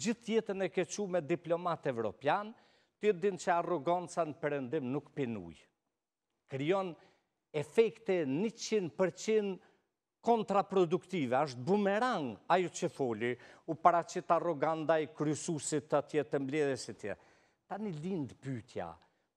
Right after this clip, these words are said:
po ta donte Edi Rama Hashim Thaqin, po t'ishte ky kundër gjykatës speciale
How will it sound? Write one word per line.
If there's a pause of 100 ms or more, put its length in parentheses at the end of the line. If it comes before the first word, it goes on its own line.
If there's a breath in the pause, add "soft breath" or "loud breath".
(120)
po
ta
donte
Edi
Rama
Hashim
Thaqin, (480)
po
t'ishte
ky
kundër
gjykatës
speciale